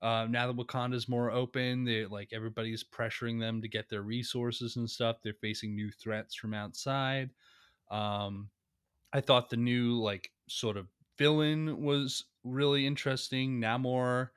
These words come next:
he's, he's got his underwater society, and that was a really cool place. I feel like people are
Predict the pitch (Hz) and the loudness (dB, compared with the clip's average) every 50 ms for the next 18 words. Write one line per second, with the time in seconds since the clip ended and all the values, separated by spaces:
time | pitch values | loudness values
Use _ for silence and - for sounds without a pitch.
0 | - - - - _ _ - - 113 113 113 113 113 110 107 104 - - - - | -20 -20 -20 -20 _ _ -10 -4 0 2 2 4 2 2 0 -2 -6 -8 -10 -18
1 | _ _ _ _ _ - - 104 110 107 104 - - 113 107 104 104 117 110 104 | _ _ _ _ _ -18 -12 -8 -8 -8 -6 -2 0 2 2 2 2 0 -2 -2
2 | - _ - 117 120 120 120 117 110 110 113 113 110 113 113 110 - - 113 - | -4 _ -2 0 0 2 2 2 2 2 2 2 2 2 0 0 -2 -2 -2 -2
3 | - 117 113 117 113 113 113 113 113 117 117 117 113 113 113 117 95 98 98 98 | 0 2 2 2 4 2 2 2 2 2 2 2 2 2 0 -2 -4 -4 -6 -8
4 | 98 92 90 90 - _ _ _ _ - 101 104 110 113 110 - 120 120 120 120 | -8 -8 -10 -12 -16 _ _ _ _ -2 -2 -2 -2 -2 -4 -4 -2 -2 0 0
5 | 120 117 - - 127 120 117 - - 123 117 117 117 117 117 113 - - - - | 0 -2 -2 -2 -2 -2 -2 -2 -2 0 2 2 4 2 2 0 -2 -4 -8 -8
6 | - _ _ _ _ _ _ _ _ _ _ _ _ - 110 - - 139 131 127 | -10 _ _ _ _ _ _ _ _ _ _ _ _ -16 -12 -4 0 2 2 4
7 | 123 117 113 110 110 _ - - 127 120 - 113 110 104 104 104 104 | 4 2 2 0 -4 _ -6 -4 -4 -2 0 0 0 2 0 0 -2